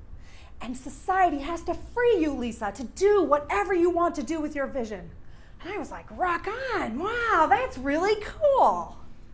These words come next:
Except there was all this standardization coming around me. The invention of the Ethernet and the internet and the personal computer. And then in nineteen eighty-one, I think the groundbreaking book,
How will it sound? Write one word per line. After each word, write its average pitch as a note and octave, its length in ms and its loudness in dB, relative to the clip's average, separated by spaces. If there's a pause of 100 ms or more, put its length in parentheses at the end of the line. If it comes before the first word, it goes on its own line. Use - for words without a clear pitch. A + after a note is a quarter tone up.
(680)
Except A4 240 -10
there D#4+ 160 -2
was B3 200 -6
all C#4 180 -2
this D#4 180 -6
standardization C4+ 1040 -6
coming D4 280 -2
around G4 440 -4
me. A3 300 -10 (960)
The B3+ 100 -8
invention B3+ 440 -6
of B3 80 -6
the B3+ 80 -10
Ethernet A#3+ 480 -6
and G3 100 -8
the B3 100 -10
internet C#4+ 400 -4
and F3+ 60 -14
the G3+ 60 -10
personal D4 480 -6
computer. A#3+ 640 -6 (320)
And D#4+ 100 -2
then F#4 80 2
in E4 140 2
nineteen F4+ 400 0
eighty-one, E4+ 480 -2
I C#4+ 60 -4
think C#4 180 -4
the B3+ 80 -4
groundbreaking D#4+ 760 -4
book, D#4+ 240 2